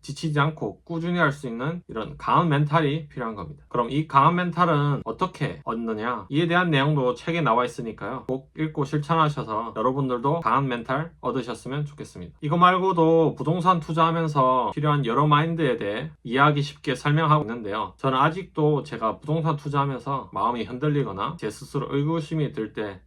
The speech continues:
이 책을 자주 꺼내서 읽어보곤 해요. 이처럼 여러 페이지가 접혀있는 게 보이시죠?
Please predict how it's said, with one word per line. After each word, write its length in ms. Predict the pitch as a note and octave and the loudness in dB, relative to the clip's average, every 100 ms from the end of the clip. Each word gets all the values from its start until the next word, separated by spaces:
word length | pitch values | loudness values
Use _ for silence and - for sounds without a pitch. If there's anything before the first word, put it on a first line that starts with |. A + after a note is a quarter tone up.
| - | -14
이 60 | |
책을 460 | C#3 D#3+ D#3+ C#3 C#3+ | -4 0 2 0 -2
자주 260 | - B2+ B2+ | -4 -6 -4
꺼내서 540 | C3+ C#3+ C#3 C3 B2+ C#3 | -4 -2 -2 0 -2 -2
읽어보곤 460 | C#3 C3 G#2+ A#2 | -4 -4 -4 -6
해요. 120 | E2 E2+ _ C3+ | -8 -14 _ -8
이처럼 560 | C#3+ D3 C#3 C3+ G2+ | 0 2 4 2 -2
여러 200 | A#2 C#3+ | -2 -2
페이지가 360 | D3 E3+ E3 C#3+ | 0 0 0 -2
접혀있는 440 | - A2+ C#3 C3+ | -2 -4 -4 -4
게 40 | B2+ | 0
보이시죠? 520 | B2 D3 G#2 A2+ C#3 | 0 0 -4 -8 -10